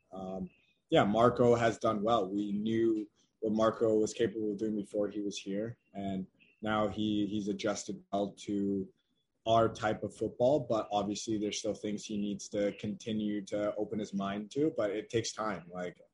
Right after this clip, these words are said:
everyone knows. Um, but our young guys are excited.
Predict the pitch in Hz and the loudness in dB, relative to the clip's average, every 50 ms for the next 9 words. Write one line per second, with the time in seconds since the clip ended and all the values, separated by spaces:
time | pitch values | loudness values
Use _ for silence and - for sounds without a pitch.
0 | - 107 95 101 98 95 95 95 90 87 92 - 131 143 139 - _ - - - | -6 -4 -2 -2 -2 0 -2 -2 -4 -4 -4 -2 -2 -2 -2 -6 _ -20 -20 -20
1 | _ - _ _ - - 107 110 110 110 107 110 107 107 101 - 120 127 127 127 | _ -20 _ _ -6 -2 0 2 2 4 4 2 2 2 4 6 8 10 10 10
2 | 127 127 131 135 123 139 135 139 135 131 131 127 117 - - 123 117 110 98 90 | 10 8 8 8 8 8 6 6 6 6 4 2 2 2 2 0 0 0 0 -2